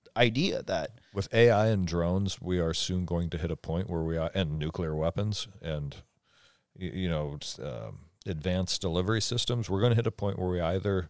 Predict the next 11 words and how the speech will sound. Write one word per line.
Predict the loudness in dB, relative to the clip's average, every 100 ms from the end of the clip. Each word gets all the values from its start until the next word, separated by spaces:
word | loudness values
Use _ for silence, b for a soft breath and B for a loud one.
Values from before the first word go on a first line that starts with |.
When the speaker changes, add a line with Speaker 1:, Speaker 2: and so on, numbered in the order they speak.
| _ _ _ _ _ _ -10
Speaker 2:
completely | -8 -2 -2 -2
wipe | 0 0 2
out | 0 0 -2
humanity | -8 -6 -4 -4 -4 -6 -6
or | 2 4 6 4
we | 0 -2 -2 -6 -16 _
sort | -4 -2
of | -2 -6
go, | -4 -4
"Oh, | -2 -4
shit, | -4 -4 -4 -6